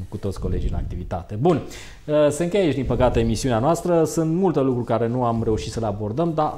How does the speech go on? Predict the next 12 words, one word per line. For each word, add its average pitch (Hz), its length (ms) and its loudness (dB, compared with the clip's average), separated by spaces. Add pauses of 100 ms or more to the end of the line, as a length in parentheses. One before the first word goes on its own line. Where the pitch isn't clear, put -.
(140)
mai 160 160 -2
vorbim 135 420 0
și 95 160 -6
despre 101 300 -2
energie, 98 440 -2
și 98 100 -6
despre 101 280 -4
gaz, 113 200 0
și 110 100 -6
despre 101 280 -4
curent. 151 480 -4
Uh, 131 80 -2